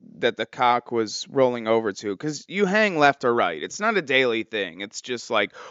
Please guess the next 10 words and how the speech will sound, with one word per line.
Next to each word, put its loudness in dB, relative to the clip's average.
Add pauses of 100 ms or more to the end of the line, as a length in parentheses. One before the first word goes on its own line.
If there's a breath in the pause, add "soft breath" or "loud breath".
"Where 8
are 6
your 4
balls 2
that -8
day -8
after, -2
uh, -4
the -8
shower?" 0